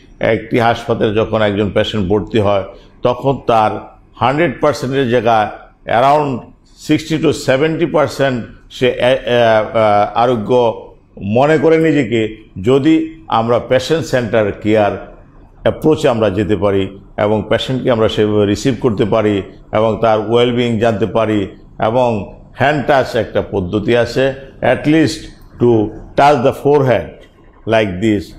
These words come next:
তাহলে তার প্রতি আমার একটা affection আসবে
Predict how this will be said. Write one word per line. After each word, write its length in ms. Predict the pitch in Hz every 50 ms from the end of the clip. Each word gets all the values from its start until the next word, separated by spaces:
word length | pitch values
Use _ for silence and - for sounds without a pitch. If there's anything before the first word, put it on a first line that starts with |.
| - - - -
তাহলে 340 | - 101 107 123 131 139 135
তার 200 | 110 127 123 117 95
প্রতি 540 | 92 107 92 85 107 104 101 95 - - - - - -
আমার 280 | - 95 101 101 101 101
একটা 580 | 98 95 - - 107 101 95 92 87 - - - - - -
affection 540 | - 104 - - 123 - - - 135 139 139
আসবে 600 | 135 135 123 120 135 139 135 135 - - -